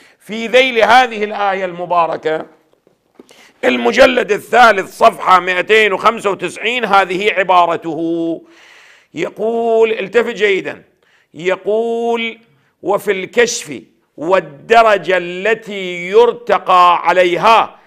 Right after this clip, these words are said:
لأن الصعود ليس في السهولة كالانحدار". لأن الصعود شنو هو؟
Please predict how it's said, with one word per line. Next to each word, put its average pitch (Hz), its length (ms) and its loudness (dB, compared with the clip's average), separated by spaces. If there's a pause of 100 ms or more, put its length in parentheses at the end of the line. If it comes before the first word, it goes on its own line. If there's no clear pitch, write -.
(240)
لأن 160 1000 -10
الصعود 147 1120 -10 (840)
ليس 160 800 -6
في 233 320 -12
السهولة 156 1200 -8
كالانحدار". 117 840 -14 (2000)
لأن 127 380 -14
الصعود 139 680 -8
شنو 175 240 -10
هو؟ 180 200 -12